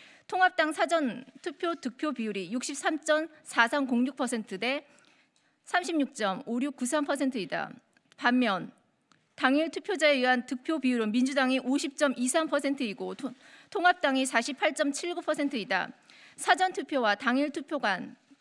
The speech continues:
득표 비율을 비교-, 비교해 보면 민주당은 사전 투표에서 십삼 퍼센트 포인트 더 높은 반면 통합당은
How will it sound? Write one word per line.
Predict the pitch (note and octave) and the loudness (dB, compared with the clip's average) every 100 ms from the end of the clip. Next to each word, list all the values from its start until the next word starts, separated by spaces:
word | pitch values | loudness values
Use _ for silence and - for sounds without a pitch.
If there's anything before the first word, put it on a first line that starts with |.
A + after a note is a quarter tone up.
| _ _ | _ _
득표 | C#4 - - D#4 D#4+ | -10 -6 -2 0 -2
비율을 | D#4+ C4 D4+ D#4 | 0 0 0 -2
비교-, | C4 B3 B3 - - | 0 0 -2 -6 -6
비교해 | C4 C#4+ C4 | -4 0 0
보면 | G3 F3+ E3 - - - - | -2 -6 -6 -8 -14 -20 -6
민주당은 | A#3+ C4+ D4 E4 B3+ G3+ F#3 - | 2 2 2 0 0 0 -6 -4
사전 | E4 F4 E4+ | 0 0 0
투표에서 | E4+ - D#4 G#3+ G#3 F#3+ E3 - | -4 -2 -2 0 -2 -4 -6 -8
십삼 | - C#4+ - F4 E4+ | -8 -2 2 2 4
퍼센트 | F4 F4 D#4 | 0 0 -4
포인트 | E4+ E4 C#4+ | -4 -4 -2
더 | B3+ | -2
높은 | A3+ A#3 D#4 C#4+ | -2 -4 -2 0
반면 | C4+ G#3+ G3+ F#3+ - | 0 -2 -4 -4 -4
통합당은 | D4 D4+ - C4 C#4+ | -2 -2 0 0 2